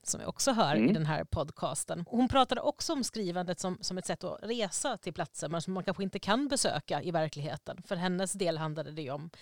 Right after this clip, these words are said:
Speaker 1: hemlandet Iran då. Men jag tänkte,
Speaker 2: Ja.
Speaker 1: om du skulle resa i tiden till det här artonhundraåttio-tals Stockholm, vad tror du att du skulle ha gjort där, och vem skulle du ha varit, och skulle du trivas?
Speaker 2: Ja, vad skulle jag ha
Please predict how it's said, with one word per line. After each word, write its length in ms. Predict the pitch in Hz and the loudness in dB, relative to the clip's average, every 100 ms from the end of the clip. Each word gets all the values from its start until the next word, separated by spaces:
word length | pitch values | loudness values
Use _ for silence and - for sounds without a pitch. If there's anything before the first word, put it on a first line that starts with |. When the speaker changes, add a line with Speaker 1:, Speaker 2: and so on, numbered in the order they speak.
| - - | -14 -2
Speaker 1:
hemlandet 680 | 175 160 190 202 160 - | 0 2 2 4 0 0
Iran 460 | 185 233 233 156 165 | 6 8 8 6 2
då. 160 | 165 - - - - - | 2 0 -6 -8 -10 -2
Men 80 | 226 | 4
jag 100 | 220 | 8
tänkte, 160 | 277 262 | 10 10
Speaker 2:
Ja. 20 | |
Speaker 1:
om 100 | 247 | 8
du 340 | 254 330 330 277 | 6 4 2 2
skulle 240 | - 233 | 0 2
resa 280 | 196 170 175 | 2 2 2
i 40 | |
tiden 380 | 165 175 160 165 | 0 -2 0 0
till 100 | 190 | 0
det 60 | 165 | 0
här 200 | 147 147 - | 0 -2 0
artonhundraåttio-tals 1120 | 170 170 151 156 - - - 156 139 143 156 | 0 2 -2 -2 -4 -10 -6 -4 -2 -4 -4
Stockholm, 920 | - - - - - _ - 82 175 - _ _ _ | -4 -2 -2 -6 -12 _ -10 -6 -8 -8 _ _ _
vad 320 | 196 214 202 | 2 6 6
tror 160 | - 214 | 6 2
du 220 | 170 226 | 2 0
att 100 | 302 | -2
du 80 | 302 | -2
skulle 220 | - 190 | -2 0
ha 100 | 165 | 0
gjort 300 | 175 214 - | -2 -4 -2
där, 180 | 160 151 | 0 0
och 160 | 175 170 165 - 175 175 | -2 -6 -12 -18 -16 -4
vem 160 | 202 | 0
skulle 220 | 240 233 214 | 0 -2 2
du 80 | |
ha 60 | 208 | 2
varit, 760 | 160 202 240 147 180 226 - 123 | 4 2 2 -2 -2 -4 -6 -10
och 100 | - | -8
skulle 260 | - 208 202 | -6 -4 -2
du 100 | 214 | -2
trivas? 680 | - 185 185 247 - - - - - - _ _ _ | -2 -2 0 0 0 -4 -6 -20 -20 -20 _ _ _
Speaker 2:
Ja, 300 | 104 107 101 | 2 4 4
vad 160 | 110 | 2
skulle 260 | - 123 117 | 2 2 4
jag 80 | 107 | 2
ha 220 | - | -2